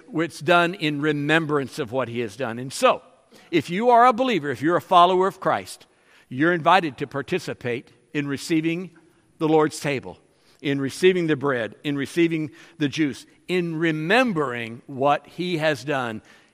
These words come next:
in his offering on the cross. Parents, you'll want to oversee the distribution of the elements to your children. Um, but let's, uh, just now, in this sober moment,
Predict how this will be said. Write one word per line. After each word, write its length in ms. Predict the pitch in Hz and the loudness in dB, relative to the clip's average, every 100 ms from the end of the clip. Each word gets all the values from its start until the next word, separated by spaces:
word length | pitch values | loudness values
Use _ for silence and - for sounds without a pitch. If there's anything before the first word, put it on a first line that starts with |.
| _ | _
in 140 | 127 123 | -10 -6
his 200 | 139 117 | -6 -4
offering 640 | 131 135 - 110 95 87 90 _ _ _ - | -2 -2 -2 -10 -10 -14 -20 _ _ _ -4
on 340 | 120 113 110 113 | -2 -4 -6 -12
the 100 | 120 | -10
cross. 360 | - 104 87 | -6 -6 -8
Parents, 360 | - 147 147 - | -4 -2 -2 -2
you'll 120 | 160 | 0
want 180 | 147 139 | 0 0
to 60 | |
oversee 720 | 135 156 135 139 - 165 139 - - _ | 0 -2 -2 -6 -2 0 0 -4 -14 _
the 100 | 139 | -8
distribution 640 | 127 160 - 147 156 - 147 | -2 -2 -2 -2 -2 -2 -4
of 80 | 135 | -4
the 140 | 147 | 0
elements 440 | 143 135 123 110 - | 2 0 -4 -10 -8
to 120 | 131 | -6
your 240 | 123 135 | -4 -4
children. 720 | 123 - 139 120 113 110 107 - _ _ _ | -4 -6 -4 -4 -8 -10 -12 -16 _ _ _
Um, 340 | 120 110 104 - _ | -2 0 -2 -8 _
but 200 | 123 135 | -2 -2
let's, 440 | 127 180 196 - | 0 -2 -4 -10
uh, 100 | 170 | -10
just 340 | 117 143 143 135 | -4 -4 -4 -6
now, 260 | 131 123 | -8 -6
in 100 | 123 | -6
this 140 | 139 135 | -6 -6
sober 360 | - 165 147 | 0 0 0
moment, 440 | 139 131 117 110 | -2 -4 -4 -10